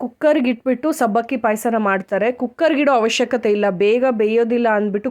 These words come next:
ಕುಕ್ಕರ್ಗೆ ಇಡ್ತಾರೆ. So ನೀವು ಕುದೀತಾ ಇರೋ ನೀರಿಗೆ, ಅಂದರೆ ಹಾಲು ಅಥವಾ ನೀರು ಎರಡನ್ನೂ ಮಿಕ್ಸ್ ಮಾಡಿರ್ತೀರಲ್ವ, ಅದಕ್ಕೆ ತೊಳ್ಕೊಂಡಿರೋ ಸಬ್ಬಕ್ಕಿನ ಹಾಕ್ಕೊಳ್ಬೇಕು. So ಅವಾಗ ಬೇಗನೆ ಬೇಯುತ್ತೆ. ಹಾಗೆ ಒಂದು ಹಾಫ್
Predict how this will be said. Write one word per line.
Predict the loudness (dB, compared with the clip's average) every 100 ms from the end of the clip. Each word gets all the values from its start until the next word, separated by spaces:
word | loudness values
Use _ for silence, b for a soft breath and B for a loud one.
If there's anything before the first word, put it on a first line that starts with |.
| -10
ಕುಕ್ಕರ್ಗೆ | _ -4 -2 -4
ಇಡ್ತಾರೆ. | -2 -2 -2 -4 b b b b -2
So | 0
ನೀವು | 0 0
ಕುದೀತಾ | -2 0 2 2 4
ಇರೋ | 2 2 2
ನೀರಿಗೆ, | 2 2 0 0 0 0
ಅಂದರೆ | 0 2 2 0
ಹಾಲು | 0 2 2 2 2 0
ಅಥವಾ | -2 0 0
ನೀರು | 0 2 2
ಎರಡನ್ನೂ | 2 2 0
ಮಿಕ್ಸ್ | -2 -4 -4
ಮಾಡಿರ್ತೀರಲ್ವ, | -2 -4 -4 -2 0 0
ಅದಕ್ಕೆ | 0 -2 -2 -6 -2
ತೊಳ್ಕೊಂಡಿರೋ | 2 2 2 0 0 2 0 0
ಸಬ್ಬಕ್ಕಿನ | -4 -2 -2 -2 -4 0
ಹಾಕ್ಕೊಳ್ಬೇಕು. | -2 -4 -4 -2 -2 -4 -10 -10 _ _ _ _ _ _ _ -4
So | -2
ಅವಾಗ | 2 2 2 2
ಬೇಗನೆ | 2 4 2 2 2
ಬೇಯುತ್ತೆ. | 2 2 -2 -2 -4 -4 -2
ಹಾಗೆ | 0 2 2 2
ಒಂದು | 2 2
ಹಾಫ್ | 2